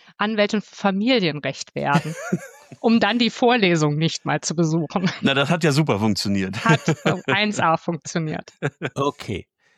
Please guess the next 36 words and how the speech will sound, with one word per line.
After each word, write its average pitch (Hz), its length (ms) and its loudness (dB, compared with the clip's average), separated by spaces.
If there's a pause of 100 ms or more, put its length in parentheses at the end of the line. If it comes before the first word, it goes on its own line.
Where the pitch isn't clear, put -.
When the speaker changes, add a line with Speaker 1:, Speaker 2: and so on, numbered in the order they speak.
(180)
Speaker 3:
Aber 147 160 2
jetzt 180 120 0
hast 208 140 0
du 202 60 -2
dich 185 120 -2
dann 180 140 2
durch 151 140 0
dieses 127 320 -4
Studium 143 560 -2
dann 123 180 0
irgendwann 160 380 0
auch 135 80 -2
mit 127 160 -4
Freude, 196 520 2
nehme 190 200 -2
ich 180 100 -8
dem, 185 260 -2
nehme 180 140 -4
ich 175 80 -6
dem 175 140 -4
Ganzen 170 320 -2
an, 165 240 -2
dann 160 160 0
durchge-, 156 500 -2 (300)
durchgearbeitet. 156 1120 0
Jetzt - 200 -2 (140)
steht 165 300 -2
irgendwann 147 340 0
das 123 160 -2
erste 160 380 -2
und 143 120 -4
das - 260 -4
zweite - 580 -10
Staatsexamen 170 840 -8
auf 170 240 -6
der 160 280 -2